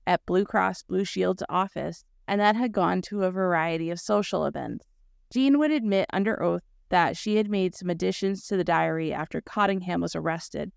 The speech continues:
For example, on a date that she had already marked that she had been with Cottingham, April eighteenth, nineteen eighty, she had made an addition that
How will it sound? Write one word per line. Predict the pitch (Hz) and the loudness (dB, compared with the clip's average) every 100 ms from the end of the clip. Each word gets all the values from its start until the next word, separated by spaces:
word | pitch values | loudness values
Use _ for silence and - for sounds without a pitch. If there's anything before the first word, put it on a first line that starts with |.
| _ | _
For | - 185 | -2 0
example, | 180 190 185 180 180 | 2 2 2 0 -2
on | - 175 | 0 0
a | 175 | -2
date | 160 185 185 - | -2 -2 -2 -4
that | - 175 | -4 -4
she | - 190 | 0 0
had | 175 | 2
already | 185 208 233 202 | 2 2 2 0
marked | 180 185 - | 0 -2 -4
that | - 135 | -8 -8
she | - 190 | -4 -4
had | 175 160 | -4 0
been | 170 180 | 0 0
with | 170 | -2
Cottingham, | - 180 165 175 175 170 165 180 _ _ _ _ | -4 -4 -2 -2 -4 -4 -2 -4 _ _ _ _
April | 170 - 185 101 | -4 2 2 4
eighteenth, | 160 - 214 202 196 | -2 0 -2 -2 -2
nineteen | 185 170 - 185 | -4 -2 -2 0
eighty, | 135 202 180 165 185 _ _ - _ | 0 -2 -2 -4 -8 _ _ -20 _
she | - 233 | -6 4
had | 226 208 | 4 6
made | 214 226 | 2 4
an | 247 | 2
addition | 240 180 175 - 180 175 175 | 2 2 0 0 -2 0 0
that | 151 135 | 0 -2